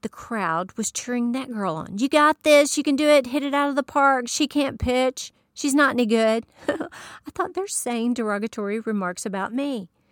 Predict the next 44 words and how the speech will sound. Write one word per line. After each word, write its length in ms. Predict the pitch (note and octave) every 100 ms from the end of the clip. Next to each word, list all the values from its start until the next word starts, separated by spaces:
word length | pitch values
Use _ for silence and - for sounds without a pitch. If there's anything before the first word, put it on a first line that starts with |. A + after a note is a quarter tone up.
| _ - -
Y'all, 340 | - C#4 C#4 -
it 200 | B3+ G#3+
was 280 | A3 G3+ F#3+
getting 540 | - G#3+ G#3 A3 A#3 - _ -
to 280 | - C4 C#4+
me. 300 | D4 E3 F3 _ _ _ _ _ -
I 240 | - A#3 A#3+
was 580 | G3+ B3 C#4+ D#4 C4 - -
confident 600 | - C4 D4 C#4 F#3+ -
in 120 | F#3+
what 140 | F#3
I 100 | F3+
could 160 | F#3+ A3+
do. 200 | C#4+ D4
I 80 | A3+
mean, 180 | A#3
I'd 160 | A3 F#3
done 180 | G3 E3+
it 120 | -
for 140 | -
a 80 | A3
while, 300 | F#3 D3 F#3
twelve 380 | - - F#3+ F#3+
years. 240 | F#3 A3
I 80 | B3
could 160 | C4 B3+
usually 360 | G3 E3 D#3+
size 400 | D#3 - D3+ D#3
a 60 | E3+
batter 380 | D#3+ D3+ D#3+ D#3+
up 240 | F3 A3
and 180 | E3 D#3+ - -
somehow 460 | - G3 E3+ E3
get 220 | E3+ E3 D#3+
a 40 |
strike 440 | - F3 D#3 D#3+
in. 280 | E3 E3 A#3+ - - _
But 140 | - B3
man, 240 | C#4+ C4 -
I 100 | B3 C#4+
was 220 | C4 - -
feeling 460 | A3 F#3+ F#3 A3 - _
the 100 | -
pressure. 580 | - A#3+ B3+ - G#3+ -